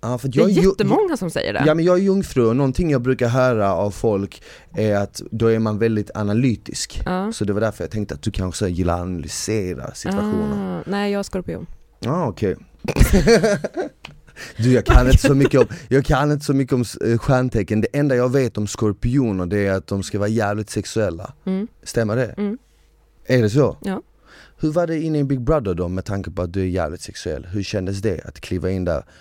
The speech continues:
Speaker 1: Var du beredd att, jag kanske kommer ha sex i T V, eller var du så här, "Jag ska absolut inte ligga i T V för det är bara en grej jag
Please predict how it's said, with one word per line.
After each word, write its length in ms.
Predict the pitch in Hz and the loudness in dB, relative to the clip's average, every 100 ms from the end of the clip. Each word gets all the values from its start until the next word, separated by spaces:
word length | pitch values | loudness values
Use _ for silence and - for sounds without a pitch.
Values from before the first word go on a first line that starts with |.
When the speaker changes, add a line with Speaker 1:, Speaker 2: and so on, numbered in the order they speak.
| _ | _
Speaker 1:
Var 200 | 143 95 | -4 -2
du 120 | 90 | -2
beredd 520 | 80 90 139 139 123 - | -4 -2 0 0 -4 -8
att, 540 | - 101 95 _ - - | -4 -2 -4 _ -18 -16
jag 160 | - 92 | -8 -4
kanske 260 | 127 120 120 | -2 -2 -2
kommer 160 | 107 | -2
ha 60 | 98 | -2
sex 260 | 131 - 104 | -6 -8 -6
i 20 | |
T 240 | 120 107 | -2 0
V, 200 | 90 80 - - _ | 0 -4 -6 -20 _
eller 520 | - 98 92 95 92 85 | -2 0 2 2 2 0
var 300 | 104 95 85 | 0 0 0
du 100 | 101 | -2
så 140 | 117 | -2
här, 440 | 110 98 85 85 - | 0 -2 -2 -6 -10
"Jag 180 | - 92 | -8 -8
ska 120 | - - | -8 -10
absolut 580 | - 113 - - 123 107 | -6 -6 -6 -4 -2 -2
inte 180 | 110 98 | -4 -2
ligga 220 | 95 90 | -2 -2
i 40 | 76 | -2
T 240 | 101 92 | 0 0
V 100 | 78 | -2
för 160 | - 85 | -6 -4
det 100 | 90 | -4
är 40 | |
bara 220 | 76 78 | -2 -4
en 120 | 82 | -4
grej 240 | 78 76 71 | -2 -2 -2
jag 280 | 71 - | -2 -6